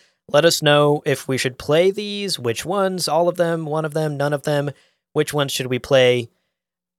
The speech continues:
with each other, and which ones should we force our friends and family to play with us. And, uh, of course, if you're interested,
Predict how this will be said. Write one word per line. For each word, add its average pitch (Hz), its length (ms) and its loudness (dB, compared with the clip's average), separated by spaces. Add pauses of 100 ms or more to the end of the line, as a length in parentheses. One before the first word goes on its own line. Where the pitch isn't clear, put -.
(120)
with 123 120 0
each 117 180 -2
other, 160 340 4
and 127 180 0
which 123 180 -4
ones 123 180 -2
should 120 120 -6
we 117 100 -4
force 120 300 -4
our 117 100 -2
friends 120 240 -6
and 123 120 -10
family 156 260 -6
to 131 80 -10
play 131 180 -6
with 139 140 -14
us. - 380 -8 (580)
And, 113 480 -2
uh, 120 240 2
of 143 140 -6
course, 139 280 0
if - 160 -8
you're 127 140 -4
interested, 165 560 -2